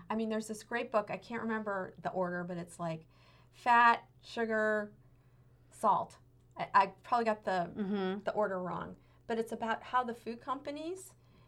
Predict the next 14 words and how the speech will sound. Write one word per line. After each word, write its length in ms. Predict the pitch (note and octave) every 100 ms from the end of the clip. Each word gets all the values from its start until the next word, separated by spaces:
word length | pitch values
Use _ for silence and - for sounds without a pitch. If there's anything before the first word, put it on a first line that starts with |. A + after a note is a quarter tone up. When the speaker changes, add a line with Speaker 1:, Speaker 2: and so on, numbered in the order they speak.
| -
Speaker 1:
have 300 | - G#3 G3+ -
figured 280 | - A#3+ C4
out 320 | A3 G#3+ G#3
the 80 | -
perfect 640 | - - A3+ A#3 - A#3+ G3
way 280 | G3 G3 F#3+
to 80 |
get 120 | F#3 -
you 80 | E3+
hooked 240 | G3+ G3 -
on 140 | F#3
their 140 | E3 D#3+ -
food. 260 | - - - -
Speaker 2:
Mm-hmm. 260 | E3 E3+